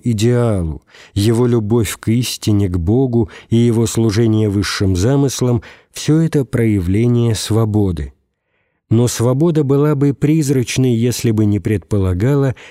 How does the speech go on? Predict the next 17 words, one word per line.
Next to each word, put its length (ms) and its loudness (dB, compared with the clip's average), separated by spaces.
возможности 960 0
воспротивиться 1300 0
призыву 560 0
Творца 680 -2
и 260 2
избрать 440 0
свой 340 0
путь. 400 -6
«Бог 520 0
вкладывает 840 0
в 120 -12
человеческую 920 -2
личность 640 -2
возможность 920 0
любви 560 0
и, 120 0
следовательно, 960 0